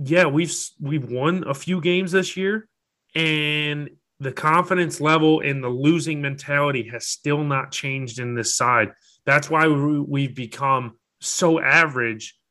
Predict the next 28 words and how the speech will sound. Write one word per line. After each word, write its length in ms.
to 100
where 280
we 200
win 340
one, 380
lose 340
one, 460
draw 360
one, 500
lose 380
one, 520
lose 300
one, 400
draw, 600
win, 500
win, 300
win. 420
It's, 260
it's 300
gonna 240
be 160
so 360
mediocre 840
this 240
season. 500
And 140
I 140
think, 420